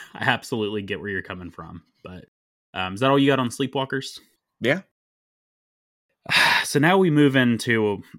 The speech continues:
Speaker 1: Trey being weird territory, and I'm, I'm guessing you haven't seen this one, Nathan, which is probably pretty unusual. But my number seven is Raat,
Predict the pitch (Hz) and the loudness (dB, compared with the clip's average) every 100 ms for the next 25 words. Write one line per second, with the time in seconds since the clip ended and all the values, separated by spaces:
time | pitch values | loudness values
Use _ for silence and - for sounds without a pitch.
0 | _ - 135 127 120 113 104 104 107 101 | _ -4 0 0 2 0 -2 -2 -2 -2
1 | 92 - 101 95 - 101 101 98 101 98 | -6 -8 -6 -6 -8 -8 -6 -4 -6 -6
2 | 98 95 98 - 113 113 147 - 160 123 | -8 -8 -12 -10 -8 0 0 2 2 2
3 | - 120 113 107 98 107 98 92 90 98 | 2 2 2 0 -8 -8 -8 -10 -12 -10
4 | 92 90 90 92 87 - _ _ _ _ | -10 -10 -12 -14 -18 -20 _ _ _ _
5 | _ - 80 - 104 - 147 135 139 - | _ -18 -14 -12 -12 0 4 6 4 4
6 | 120 104 98 98 92 95 87 - _ _ | 2 2 -2 -6 -8 -10 -12 -16 _ _
7 | _ 110 110 151 214 214 156 - - 120 | _ -4 0 2 2 2 0 -2 0 2
8 | 117 107 104 110 104 98 95 95 113 120 | 2 0 -4 -4 -4 -4 -8 0 4 4
9 | 95 - - | 2 -8 -20